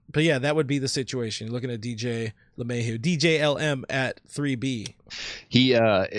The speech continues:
Speaker 2: defensively, he kinda shakes out just, just like a hair below league average at third base, I think.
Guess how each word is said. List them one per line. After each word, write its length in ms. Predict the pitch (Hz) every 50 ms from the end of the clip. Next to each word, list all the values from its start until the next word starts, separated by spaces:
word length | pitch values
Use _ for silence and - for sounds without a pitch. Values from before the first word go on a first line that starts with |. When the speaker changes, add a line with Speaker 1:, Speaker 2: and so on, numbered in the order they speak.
| 107 107 -
Speaker 2:
defensively, 580 | 120 123 110 131 117 110 - 113 107 110 101
he 140 | 101 104 104
kinda 240 | - 120 104 95 90
shakes 340 | - - 110 104 95 - 110
out 160 | 101 101 95
just, 320 | - 110 113 117 - - _ _
just 300 | - 131 127 127 - -
like 160 | 123 113 104
a 40 | 92
hair 400 | - 123 117 113 110 107 104 120 -
below 320 | - 104 101 104 104 104 104
league 280 | 101 104 104 107 101
average 340 | 107 101 101 101 110 107 110
at 160 | 107 95 -
third 220 | - 113 110 104 104
base, 240 | 110 110 107 - 117
I 60 | 104
think. 420 | - 113 107 107 107 - - -